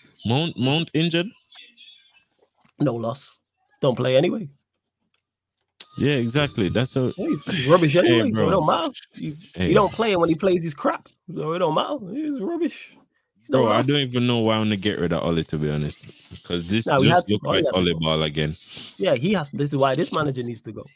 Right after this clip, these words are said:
Speaker 2: You keep sacking managers till you get the right one.
Speaker 1: Or
Speaker 2: You're a
Speaker 1: just
Speaker 2: Liverpool
Speaker 1: hire
Speaker 2: fan,
Speaker 1: the
Speaker 2: you should
Speaker 1: right
Speaker 2: know
Speaker 1: one,
Speaker 2: this.
Speaker 1: bro.
Speaker 2: Yeah, but that's the tough thing. You should know this as a Liverpool fan. How many managers did it take you to get to Klopp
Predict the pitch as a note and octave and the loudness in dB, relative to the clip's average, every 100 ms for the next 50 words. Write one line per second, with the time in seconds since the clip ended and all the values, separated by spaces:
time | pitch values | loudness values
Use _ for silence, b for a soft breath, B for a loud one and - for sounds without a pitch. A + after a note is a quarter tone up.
0 | _ - C3 E3+ - D#3 D3 C3+ C#3 F3+ | _ -12 -6 -6 0 2 2 0 -2 -2
1 | - C3 D3 B2+ B2+ B2 C3+ C3+ - A#3 | -4 -4 -4 -4 -4 -4 -2 -2 -4 -10
2 | _ _ _ _ _ _ _ _ _ - | _ _ _ _ _ _ _ _ _ -20
3 | - G2 A#2+ G#3+ A3 G2+ A#2+ B2+ A2+ D3 | -4 0 2 2 2 2 2 4 2 2
4 | D#3 - G2 E2+ D#2 F2 A2+ - G3 F#3 | 2 2 2 0 -2 -2 -6 -10 -6 -4
5 | C#3+ A#2 C3 - B2+ F3 E3+ F3 D4 D4 | -4 -6 -6 -6 -6 -4 -2 -2 -2 -2
6 | G3 F3 F3+ F#3 F3 F#3 B3+ F#3+ D3 C3 | -2 -2 -2 -4 -6 -4 -2 -4 -4 -6
7 | G2+ G2 D3 E3+ E3+ F3 E3+ D#3+ D#3 C#3+ | -6 -2 0 0 -2 -2 -2 -4 -8 -6
8 | F3 E3 D3+ D3+ - C#3+ - | -6 -6 -8 -8 -8 -8 -10